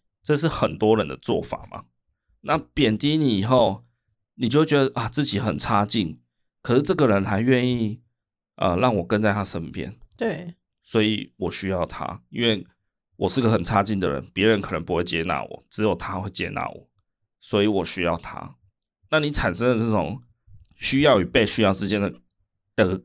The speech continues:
Speaker 1: 呃，关系的感觉的时候，你那个连结，情感连结就会很强。就爱的感觉嘛。
Speaker 2: 嗯。
Speaker 1: 哎呀，所以你就可以进由，呃，进而去控制你，你P U A的那个人。
Speaker 2: 对。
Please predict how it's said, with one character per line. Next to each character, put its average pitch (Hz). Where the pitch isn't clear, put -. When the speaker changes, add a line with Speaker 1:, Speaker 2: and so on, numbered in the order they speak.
Speaker 1:
呃， 80
关 117
系 117
的 110
感 -
觉 73
的 71
时 -
候， 95
你 110
那 131
个 139
连 104
结， 95
情 101
感 92
连 87
结 90
就 95
会 95
很 -
强。 -
就 -
爱 113
的 90
感 -
觉 -
嘛。 -
Speaker 2:
嗯。 180
Speaker 1:
哎 -
呀， 69
所 117
以 92
你 104
就 117
可 113
以 104
进 117
由， 85
呃， 90
进 123
而 92
去 104
控 -
制 98
你， -
你 101
P -
U 90
A 87
的 64
那 55
个 -
人。 -
Speaker 2:
对。 151